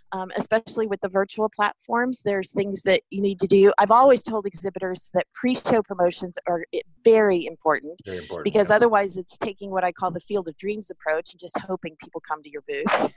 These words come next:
Speaker 1: <laughs> you know.
Speaker 2: <laughs>
Speaker 1: But, you know, pre-show promotions now are gonna be even more important because you're gonna have to kind of educate these people what they can expect in your booth or why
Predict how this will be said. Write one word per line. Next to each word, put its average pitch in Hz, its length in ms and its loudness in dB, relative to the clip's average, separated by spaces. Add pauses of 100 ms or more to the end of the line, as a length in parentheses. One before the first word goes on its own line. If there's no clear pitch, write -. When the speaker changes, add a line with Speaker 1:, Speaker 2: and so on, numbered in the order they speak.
Speaker 1:
<laughs> - 120 -20
you 277 160 4
know. 220 180 0
Speaker 2:
<laughs> - 60 -4 (960)
Speaker 1:
But, 226 400 4 (220)
you 254 120 -6
know, 233 120 -4 (180)
pre-show 226 340 -6
promotions 214 540 -8
now 262 280 0
are 202 60 2
gonna 202 160 -8
be 190 140 -8
even 185 200 -8
more 190 180 2
important 185 340 -2
because 220 220 -4
you're 240 80 -4
gonna 240 160 -2
have 240 160 -2
to - 220 -4
kind 214 160 -6
of 196 60 -14 (100)
educate 233 600 0
these 180 180 -6
people 180 360 -2
what 202 180 4
they 202 140 0
can 196 180 -10
expect - 500 -2
in 196 100 -6
your 175 180 -6
booth 165 200 -2 (100)
or 202 180 6
why 170 640 4